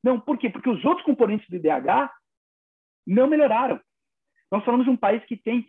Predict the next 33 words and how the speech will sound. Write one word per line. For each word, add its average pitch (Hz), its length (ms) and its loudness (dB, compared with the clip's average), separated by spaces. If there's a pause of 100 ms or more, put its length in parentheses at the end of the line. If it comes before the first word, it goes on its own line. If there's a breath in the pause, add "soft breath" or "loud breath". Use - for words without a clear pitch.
(140)
metade 226 460 0
da 233 60 -2
população 202 640 -4 (120)
é - 280 4
analfabeta. 190 1000 -4 (1080 loud breath)
Então, 254 300 4 (340)
por 214 180 0
mais 285 320 2
que 247 100 -2
você 214 300 -2
tenha 196 340 -2
ali 175 420 -4
alguma 180 600 4
industrialização, 196 1300 0
né, 185 200 -2
então, 202 320 -6 (280 soft breath)
ah, 156 320 2
a-, - 140 -4
aquela 226 220 -4
indústria 190 460 -2
que 180 100 -14
ficou 202 240 -6
muito 262 480 0
cara 202 380 4
pra - 160 -4
própria 175 380 0
China, 175 480 -4 (140)
né, 170 120 -4
então 185 240 -4
vamos 208 260 0
agora 180 400 2
colocá-la, 170 720 -2 (160)
né, 175 280 -4